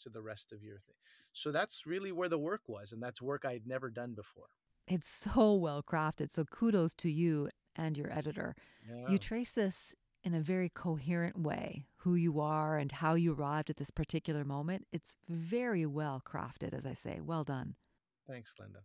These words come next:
Speaker 1: Thank you. And thank you, Justin Stoller. Shout out to Justin, my editor.
Speaker 2: Shout out to your editor. Um, could I ask you to read a
Speaker 1: Sure.
Speaker 2: passage from the book
Speaker 1: Sure.
Speaker 2: of y-, your own choosing for the listeners, please?
Speaker 1: I can read page sixty-seven, sixty-eight over here.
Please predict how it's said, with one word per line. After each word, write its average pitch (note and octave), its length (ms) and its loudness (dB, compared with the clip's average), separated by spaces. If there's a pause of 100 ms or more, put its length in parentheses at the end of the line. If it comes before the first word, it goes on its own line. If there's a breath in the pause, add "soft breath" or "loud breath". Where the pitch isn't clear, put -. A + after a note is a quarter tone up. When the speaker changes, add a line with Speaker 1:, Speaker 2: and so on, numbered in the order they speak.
Speaker 1:
Thank A#2+ 240 -14
you. A2 80 -8
And G2+ 80 -12
thank D3+ 260 -8
you, C3 60 -14
Justin D3+ 400 -6
Stoller. E3+ 520 -2
Shout B2+ 360 -6
out C3 200 -6
to B2+ 100 -8 (180)
Justin, D3+ 460 -6
my C3 160 -2
editor. C3+ 400 -4 (560)
Speaker 2:
Shout G#3 260 6
out G3 280 6
to G#3 100 2
your E3+ 360 2
editor. E3+ 520 2 (600 soft breath)
Um, G#3 260 8
could D4 140 4
I F4 120 2
ask C4 260 0
you B3 120 8
to D3 180 8
read D3+ 300 4
a F3 40 2
Speaker 1:
Sure. - 60 -4
Speaker 2:
passage E3 460 2
from F#3+ 180 6
the F#3+ 80 10
book F#3+ 180 2
Speaker 1:
Sure. G3 300 -4
Speaker 2:
of D3+ 200 0
y-, D3+ 140 0 (180)
your E3 160 2
own C#3+ 140 4
choosing D#3 420 0
for - 140 0
the D#3 80 2
listeners, F#3+ 400 0
please? B3 340 0
Speaker 1:
I - 20 -10
can E3 220 -6
read C#3 520 -4
page B2+ 400 -6
sixty-seven, C#3 720 -10
sixty-eight C#3+ 680 -12
over D3+ 240 -10
here. D3+ 520 -10